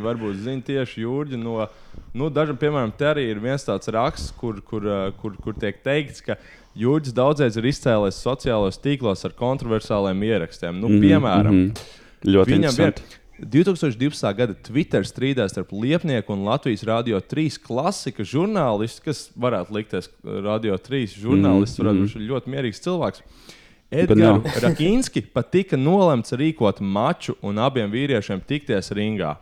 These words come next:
Speaker 1: Pilna kontakta
Speaker 2: Opa.
Speaker 1: cīņa, bez noteikumiem.
Speaker 2: Bez noteikumiem.
Speaker 1: Kas, kas, kas šeit notika, Jurģi? Vai tas ir fake news, vai, vai kas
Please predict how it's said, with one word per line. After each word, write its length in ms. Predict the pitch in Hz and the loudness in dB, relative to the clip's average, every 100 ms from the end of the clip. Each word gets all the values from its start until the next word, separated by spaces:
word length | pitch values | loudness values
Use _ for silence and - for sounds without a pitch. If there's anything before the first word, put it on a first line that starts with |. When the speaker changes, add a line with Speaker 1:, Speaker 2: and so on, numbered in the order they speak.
| - | -4
Speaker 1:
Pilna 340 | 135 170 202 151 | 2 2 2 2
kontakta 500 | 90 101 139 85 85 | 6 6 6 4 4
Speaker 2:
Opa. 60 | |
Speaker 1:
cīņa, 420 | 113 135 127 101 85 | 0 -2 -2 -2 -4
bez 260 | 92 131 131 | 2 4 4
noteikumiem. 680 | 113 107 104 90 85 98 90 | 4 2 0 -2 -4 -4 2
Speaker 2:
Bez 240 | 101 135 113 | 8 8 8
noteikumiem. 400 | 117 113 104 - | 4 6 6 8
Speaker 1:
Kas, 340 | 214 190 101 - - - | 6 6 2 -6 -20 -8
kas, 300 | - 147 151 | 2 2 2
kas 180 | - 147 | -2 -2
šeit 320 | - 151 123 113 | 0 4 4 4
notika, 380 | 113 107 104 - | 0 -2 -6 -4
Jurģi? 360 | 107 113 110 107 - - | -2 -2 -4 -10 -14 -6
Vai 160 | 110 113 | 2 2
tas 260 | - 139 | 6 4
ir 60 | 131 | 2
fake 300 | - 147 123 | 2 2 2
news, 320 | 135 170 151 | 0 0 0
vai, 240 | 107 104 98 | 0 0 0
vai 160 | 95 | 0
kas 580 | 95 - 117 - - - | -2 -2 -2 -4 -18 -20